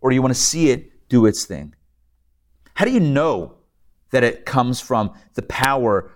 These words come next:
of, of an infinite God? How do you know that Torah is infinitely powerful? On a shelf? In a museum?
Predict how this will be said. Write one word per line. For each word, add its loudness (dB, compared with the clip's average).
of, -2
of -2
an 0
infinite -6
God? -8
How -2
do -4
you -2
know 2
that -12
Torah 0
is -6
infinitely -8
powerful? -8
On -4
a -8
shelf? -6
In 0
a 2
museum? -2